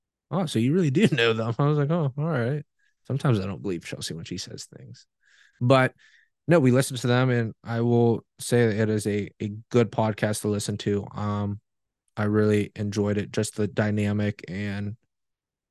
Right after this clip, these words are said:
and their, what's the word I'm looking for? Their foundation, I would say, is very similar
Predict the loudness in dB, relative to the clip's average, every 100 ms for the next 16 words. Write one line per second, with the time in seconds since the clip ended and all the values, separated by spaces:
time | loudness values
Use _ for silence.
0 | _ -4 -2 2 6 6 6 4 2 -4
1 | _ _ _ _ _ _ -10 -6 -4 -4
2 | -4 -6 -8 -8 -12 -8 -6 -4 -6 -10
3 | _ _ _ _ _ _ _ _ _ _
4 | 2 4 4 2 2 2 2 0 -2 -4
5 | -2 -2 -2 -2 -2 -4 -2 0 -2 -4
6 | -6 -4 -6